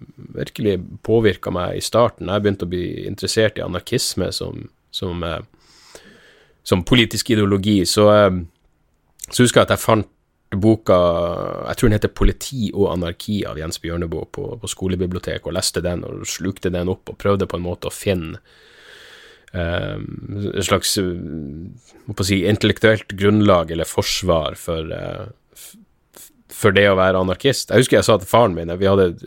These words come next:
leks-, gode gamle norske leksikon hjemme, masse, masse ben, og så fant jeg anarkisme, og så slo jeg opp, ehm, fordi, ikke sant, hvis du sier anarki, så er jo det synonymt for mange med kaos og vold og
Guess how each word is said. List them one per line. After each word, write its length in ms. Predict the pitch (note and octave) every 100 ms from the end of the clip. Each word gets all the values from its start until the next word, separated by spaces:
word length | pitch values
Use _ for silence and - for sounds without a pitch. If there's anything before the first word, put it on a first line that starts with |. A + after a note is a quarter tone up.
| - - D3+
leks-, 320 | F3 - - A2 A#2+
gode 300 | C#3 D#3 A#2+
gamle 320 | A#2+ A2+ G2+ F2 F2+
norske 400 | F#2+ G#2 - F2
leksikon 560 | F#2+ - - - -
hjemme, 240 | - - -
masse, 320 | E2 G#2 - F#2
masse 300 | E2+ - E2
ben, 240 | F2 D2+ - - -
og 80 | -
så 80 | F#2+
fant 240 | A2 G2+
jeg 140 | F2+ F2+
anarkisme, 580 | E2 G2+ - - E2 D2
og 80 |
så 160 | D#2+ E2
slo 240 | - F#2+
jeg 160 | E2 F#2
opp, 240 | _ F2+
ehm, 320 | F2 D#2+ E2 - - B2+ _ -
fordi, 240 | C#3 B2
ikke 160 | A2 C#3+
sant, 80 |
hvis 160 | A#2+ -
du 40 | A#2+
sier 180 | D3+
anarki, 400 | A#2+ A2 - E3+ A#2
så 80 | -
er 60 | G#2+
jo 80 | G#2
det 120 | G2+ F#2
synonymt 480 | - B2 B2+ E3 -
for 80 | F2+
mange 220 | F2 D#2+
med 80 | E2
kaos 400 | B2 A2 E2+ F2+
og 80 | F#2+
vold 300 | G#2+ F2+ E2
og 220 | E2+